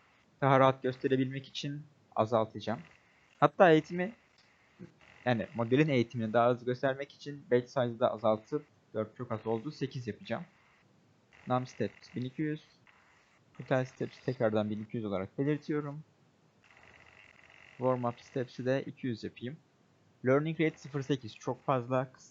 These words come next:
Tık tık infinity'ye gidiyor. Ben bunu bire indiriyorum. Warm up'ı da sıfır nokta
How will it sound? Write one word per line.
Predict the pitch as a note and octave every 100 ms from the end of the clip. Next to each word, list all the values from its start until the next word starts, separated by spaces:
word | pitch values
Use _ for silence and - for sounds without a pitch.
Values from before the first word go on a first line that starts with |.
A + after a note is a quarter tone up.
| _ _
Tık | C3+ -
tık | A#2+
infinity'ye | A#2+ A2+ B2+ B2+ - C3
gidiyor. | B2+ C3 C3+ -
Ben | B2+
bunu | A#2+ G#2
bire | A2+
indiriyorum. | C3 C#3 C3 B2+ C3 - _ _ _ _ _ _ _ _ _ - - - - - - -
Warm | A#2+ C3+ C3+
up'ı | B2 C3+
da | C#3 C#3+
sıfır | C#3+ - B2+ A#2+
nokta | A2 G#2+ - C3+ C3+